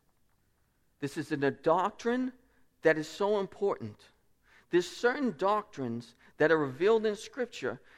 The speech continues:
that you can't take out or the whole foundation crumbles, okay? We see all throughout the New Testament, we see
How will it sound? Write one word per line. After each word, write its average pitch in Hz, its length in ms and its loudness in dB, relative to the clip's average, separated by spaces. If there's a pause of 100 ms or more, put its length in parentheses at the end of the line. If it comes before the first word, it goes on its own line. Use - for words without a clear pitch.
(140)
that 147 140 4
you 233 200 -4
can't 240 380 -2
take 208 300 -2
out 180 300 -2 (220)
or 151 100 0
the 160 80 2
whole 202 480 4 (200)
foundation 156 840 -4 (140)
crumbles, - 680 -8 (560)
okay? 165 400 -8 (2000)
We 165 120 -4
see 196 260 -4
all 190 300 2
throughout 196 300 0
the 185 80 -2
New 185 160 -2
Testament, 143 460 -4
we 147 80 -2
see 147 200 -8